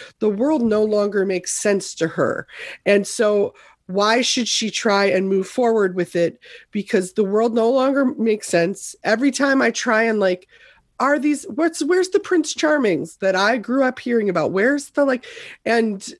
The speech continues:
and it is this idea of, like, "Oh, everything I ever thought was delusional, and I live in a privileged bubble. Oh, and it's all actual garbage and nightmare." Then,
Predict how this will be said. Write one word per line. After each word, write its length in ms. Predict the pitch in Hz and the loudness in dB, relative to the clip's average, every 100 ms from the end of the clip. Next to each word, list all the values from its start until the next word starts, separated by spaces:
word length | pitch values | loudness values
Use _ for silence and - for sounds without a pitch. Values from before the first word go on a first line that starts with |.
| _ _ _ _ | _ _ _ _
and 180 | 226 240 | 0 2
it 100 | 262 | 2
is 200 | 349 294 | 0 0
this 200 | 208 196 | -4 0
idea 300 | 185 175 190 | 0 2 0
of, 80 | 165 | 0
like, 160 | 165 - | 0 0
"Oh, 260 | 247 - - | 0 0 0
everything 560 | 269 240 285 - 247 | -2 2 0 0 0
I 80 | 220 | 2
ever 240 | 208 226 220 | 2 2 0
thought 440 | 220 202 170 - _ _ _ - | 2 0 0 -4 _ _ _ -4
was 220 | 202 185 | -4 -2
delusional, 920 | 202 196 247 214 165 165 165 214 - _ - - - | -2 2 2 2 2 2 0 -2 -8 _ -20 -16 -2
and 280 | 202 196 - - | 0 0 -2 0
I 300 | 202 220 226 | 2 4 2
live 280 | 214 190 196 | 2 2 2
in 140 | 185 | 0
a 60 | 180 | -2
privileged 480 | - 196 202 175 | 0 0 2 0
bubble. 540 | 214 226 180 165 170 - - - _ | 0 0 2 0 0 -6 -18 -20 _
Oh, 180 | 220 220 | 0 2
and 100 | 202 | 2
it's 160 | 196 196 | 0 0
all 340 | 220 214 214 202 | 0 2 2 2
actual 440 | 240 247 - 202 | 0 0 -2 0
garbage 460 | 180 175 180 165 165 | 2 2 2 0 0
and 100 | 170 | 0
nightmare." 540 | 202 220 165 147 165 | 2 2 2 2 2
Then, 440 | 180 214 214 214 | 2 2 2 -2